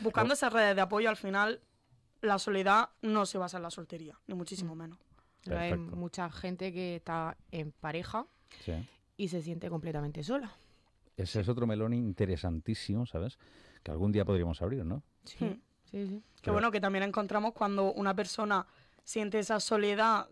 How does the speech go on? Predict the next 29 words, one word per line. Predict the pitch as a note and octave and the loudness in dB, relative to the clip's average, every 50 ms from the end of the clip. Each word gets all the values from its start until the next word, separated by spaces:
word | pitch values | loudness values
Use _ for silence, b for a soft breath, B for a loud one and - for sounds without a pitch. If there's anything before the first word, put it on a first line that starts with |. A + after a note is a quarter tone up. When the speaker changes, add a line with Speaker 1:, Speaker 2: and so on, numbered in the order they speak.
| - | -6
Speaker 1:
que | - G#3+ G3 F#3+ | -2 -2 0 2
le | F#3+ F#3+ | 2 2
ha | F#3 F#3+ | 2 2
impuesto | G3 G3+ G3 F#3+ - G#3 G3+ G3 - - G#3 | 0 -2 -4 -2 0 0 -2 0 0 0 2
la | G3 G3 G3 | 2 2 2
sociedad | - G#3 F#3+ - - G3+ F#3+ G#3+ G#3+ F#3+ | 0 -4 -6 -4 -2 2 2 2 2 2
por | G3+ F#3 | 0 -2
el | F3+ F3 | -2 -4
simple | - - F#3+ F#3 - G3+ G3+ | -4 -4 -4 -2 0 0 0
hecho | G#3 G3+ - G#3 | 0 0 -2 -4
de | F#3 | -2
no | F3+ F3+ | -2 -2
tener | F3 F#3+ F#3+ F#3+ - | 0 0 -2 -2 0
pareja | - G3 F#3+ G3 G3+ - - G#3+ B3 b b b b b b b b b b _ | 0 2 2 2 0 0 -2 -2 -2 b b b b b b b b b b _
y | - A#3+ B3 B3+ C4+ - - | 0 2 2 2 2 0 2
caemos | - G#3 G3 F#3+ F#3+ G3 G3+ G#3 A3 A3+ - - | 4 6 6 6 6 4 4 4 2 2 2 0
en | - A3 A3 A3+ | 0 0 2 2
relaciones | G#3+ G#3 F#3+ F#3 F#3 - - G3+ F#3+ G3 G3 G3 - | 2 4 4 2 2 0 0 0 0 0 0 0 2
abusivas, | - G3 F#3+ G3 F#3+ - - A3+ A3+ A3+ A#3+ C4 D#4+ b b b b b b b b b b b | 2 2 2 2 0 0 2 2 4 6 6 4 4 b b b b b b b b b b b
caemos | - G#3+ G3 F#3+ G3 G3 G3+ G3+ G3 G3 - - | 2 4 6 6 6 6 6 4 4 4 2 2
en | G#3+ G3+ G3 F#3+ F#3+ G3 - - | 0 0 2 0 -2 -4 -4 -4
el | - G#3 F#3 | -4 -4 -4
cliché | - - G3 G3 F#3 - - A3 G#3+ | -2 -2 -4 -4 0 2 2 4 4
de | G#3 G3 F#3 | 4 2 2
"me | F#3 F3 | 0 0
descargo | F3+ F3+ - - G#3+ G#3 F#3+ G#3 G#3+ G#3 | -2 -4 -2 -2 -2 2 4 4 4 2
Tinder | - - A#3 A#3 A#3+ B3 B3+ C4 C#4+ D4 - - _ | 2 -2 -2 0 0 2 4 4 2 2 0 -4 _
y | A#3+ A#3 A#3 B3+ C4+ | -2 0 0 0 0
voy", | C4+ G#3+ F#3 G3+ G#3 G#3 G#3 G#3+ A3 - | -2 -2 0 2 2 4 2 2 0 -2